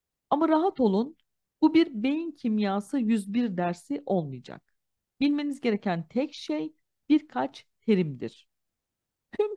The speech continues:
hücrelerin dış düzeyin, yüzeyinde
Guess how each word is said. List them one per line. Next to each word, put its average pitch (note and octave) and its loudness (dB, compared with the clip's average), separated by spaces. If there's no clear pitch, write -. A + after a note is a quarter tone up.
hücrelerin G#3 0
dış - -4
düzeyin, E3 -4
yüzeyinde D#3+ -4